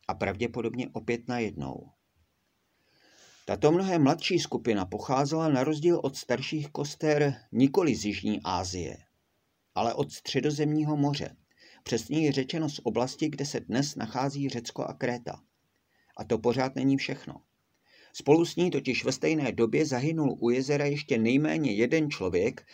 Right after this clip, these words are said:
který měl východoasijský původ. Nikdo z lidí, jejichž pozůstatky vědci zkoumali, nebyl s nikým ve skupině příbuzný. Další izotopové studie potvrdily, že jihoasijské a středomořské skupiny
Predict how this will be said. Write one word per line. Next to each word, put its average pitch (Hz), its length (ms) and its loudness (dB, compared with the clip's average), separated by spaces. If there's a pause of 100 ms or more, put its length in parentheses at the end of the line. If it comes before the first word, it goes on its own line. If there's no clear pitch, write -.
(140)
který 127 260 2
měl 156 220 0
východoasijský 139 880 -4
původ. 120 500 -6 (800)
Nikdo 139 340 6
z 101 80 -6
lidí, 117 340 0
jejichž 127 280 0
pozůstatky 127 640 -4
vědci 131 300 -2
zkoumali, 113 580 2 (340)
nebyl 135 420 6
s 147 120 -6
nikým 131 360 0
ve - 80 2
skupině 131 400 -2
příbuzný. 92 680 -8 (1040)
Další 139 300 4
izotopové 131 720 2
studie 117 400 2
potvrdily, 117 760 2 (220)
že 107 260 2
jihoasijské 110 960 0
a - 100 -8
středomořské 135 720 -2
skupiny 123 640 0